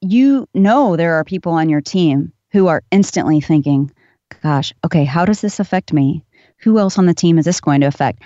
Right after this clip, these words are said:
How is each person going to react? Oh, that person's gonna be ticked. Oh, this person's gonna be really psyched. Oh, this person's gonna be a little bit down in the dumps. Oh, this person needs a little time to process." There's someone who knows every <laughs> single person on that team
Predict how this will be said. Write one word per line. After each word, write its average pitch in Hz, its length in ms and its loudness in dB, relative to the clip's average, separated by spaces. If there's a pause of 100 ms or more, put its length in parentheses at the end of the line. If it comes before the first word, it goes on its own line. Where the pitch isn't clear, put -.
How 339 140 0
is 349 100 0
each 311 160 0
person 190 300 -2
going 151 300 0
to 156 120 -4
react? 143 400 -2
Oh, 170 140 2
that 160 180 -2
person's 139 320 -6
gonna 143 140 0
be 139 220 0
ticked. - 440 -8
Oh, 190 140 2
this 208 140 0
person's 151 280 -4
gonna 143 160 -4
be 139 120 -2
really 139 320 -4
psyched. - 520 -6 (240)
Oh, 202 160 0
this 220 180 0
person's 165 380 -2
gonna 160 160 2
be 156 80 0
a 156 80 0
little 262 200 0
bit 262 120 0
down 175 200 2
in 165 60 2
the 156 80 2
dumps. 143 400 -4
Oh, 208 120 0
this 262 140 -2
person 294 280 -2
needs 202 160 0
a 180 60 -4
little 180 180 -2
time 170 200 0
to 147 60 -2
process." - 440 -6 (320)
There's 311 160 0
someone 214 420 0
who 175 160 0
knows 165 240 0 (140)
every 262 260 0
<laughs> 220 60 0
single 202 300 -6
person 180 300 -4
on 165 140 0
that 165 220 -4
team 175 420 0